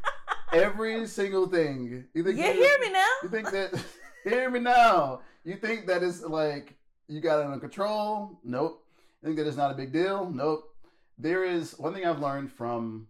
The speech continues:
Speaker 2: therapy le-, this last year is that there is no grievance too small.
Speaker 1: Turn to your neighbor and say, "Neighbor?"
Speaker 2: <laughs> Neighbor?
Speaker 1: There is no grievance
Speaker 2: There is no grievance
Speaker 1: too small.
Speaker 2: too small.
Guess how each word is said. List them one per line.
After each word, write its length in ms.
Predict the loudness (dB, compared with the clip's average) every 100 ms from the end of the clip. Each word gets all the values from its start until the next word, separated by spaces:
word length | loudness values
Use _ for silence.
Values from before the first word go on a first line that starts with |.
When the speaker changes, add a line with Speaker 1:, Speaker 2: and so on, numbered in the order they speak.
| _ -8
Speaker 2:
therapy 500 | -8 -6 -8 -10 -14
le-, 160 | -14 -14 -12
this 200 | -14 -16 -16
last 300 | -14 -14 -16
year 340 | -14 -14 -14 -20 _ _ -12
is 100 | -8
that 140 | -6
there 160 | -6 -8
is 160 | -10 -18
no 640 | -16 -14 -12 -10 -6 -6 -6
grievance 680 | -6 -8 -10 -16 -20 -20 _ _
too 280 | -20 -12 -12
small. 500 | -12 -12 -12 -14 -18 _ _ _ _ _ -12
Speaker 1:
Turn 160 | -2 -2 0
to 60 | -4
your 80 | -2
neighbor 220 | -4 -4
and 100 | -6
say, 200 | -6 -6
"Neighbor?" 360 | -4 -6 -4 -6
Speaker 2:
<laughs> 920 | 0 2 4 2 0 2 2 2 -2
Neighbor? 260 | 0 2 0 -2 -4 -16 -18 -16
Speaker 1:
There 480 | -2 4 6 6 2
is 80 | -4
no 300 | -6 0 4 4 4 2 4 4
grievance 520 | 4 0 -4 -6 -14
Speaker 2:
There 180 | -4 -2
is 140 | -2
no 260 | 0 4 4
grievance 540 | 2 -2 -2 -4 -6 -8
Speaker 1:
too 300 | 2 4 4
small. 520 | 2 2 0 0 -4
Speaker 2:
too 160 | -2 -2
small. 540 | -2 -4 -4 -6 -12